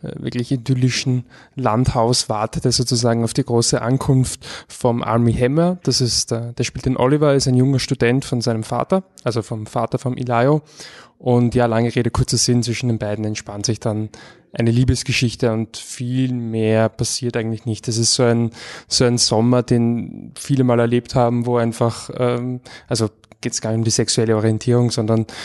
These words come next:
ähm, in dem Sinne, dass sich halt einfach alles auf den Kopf stellt und zuerst verliebt er sich in, in einen, weiß nicht, man sich verliebt, aber,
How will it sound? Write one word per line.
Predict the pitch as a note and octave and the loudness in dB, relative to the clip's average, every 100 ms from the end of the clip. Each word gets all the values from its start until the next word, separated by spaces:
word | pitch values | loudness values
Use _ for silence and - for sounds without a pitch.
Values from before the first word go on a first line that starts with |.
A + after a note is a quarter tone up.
| - - - | -14 -8 -2
ähm, | A2 G#2+ | 0 0
in | A2+ A2+ | 0 0
dem | A2+ | 0
Sinne, | - A#2 | 2 0
dass | A2+ A2 | 2 0
sich | A2 F#3 | -2 0
halt | |
einfach | A#2+ A#2 A2 | 0 0 -4
alles | G#2 G#2+ | -2 -2
auf | G#2+ | 0
den | - A2 | -2 -4
Kopf | - - | -4 -6
stellt | - A#2+ G#2+ G#2+ | -4 -2 0 0
und | A2 | 0
zuerst | G#2+ G#2+ - | 2 0 0
verliebt | B2 A#2+ - | 0 0 0
er | |
sich | A#2+ A#2 | -2 -2
in, | B2 A2+ A#2 | -4 -6 -4
in | B2 | 0
einen, | A#2+ A#2 - | 0 0 -4
weiß | - A#2 | -10 -4
nicht, | A2+ | -2
man | A2 | -2
sich | A#2 - | -4 -4
verliebt, | C3 C3 C3+ C3 | 0 0 0 0
aber, | A2+ | -2